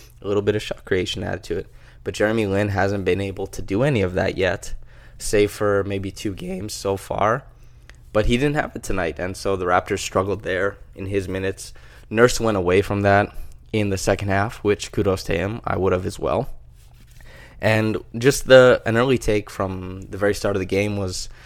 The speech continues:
Marc Gasol and Pascal Siakam. They dominated the Hornets front court. It seemed like a good choice, and the Raptors came out hot because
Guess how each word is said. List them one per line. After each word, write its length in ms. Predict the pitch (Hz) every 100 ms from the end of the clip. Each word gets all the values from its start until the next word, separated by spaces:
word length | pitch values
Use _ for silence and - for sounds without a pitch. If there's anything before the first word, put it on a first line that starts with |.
| - -
Marc 220 | 95 101 -
Gasol 400 | - 95 95 101
and 100 | 95
Pascal 360 | 90 - 95
Siakam. 580 | 90 95 101 - 92 87
They 140 | 101
dominated 840 | 92 - 87 98 101 101 104 98 107
the 140 | 101
Hornets 320 | 98 107 110
front 200 | - 143
court. 260 | - 95 - - - - -
It 140 | - -
seemed 260 | 131 175
like 180 | 165 -
a 60 | 101
good 180 | 110
choice, 380 | 104 113 101 95
and 100 | 101
the 60 | 95
Raptors 340 | 98 - 104
came 200 | - 107
out 120 | 95
hot 300 | - 101 98
because 640 | - 95 113 107 101 -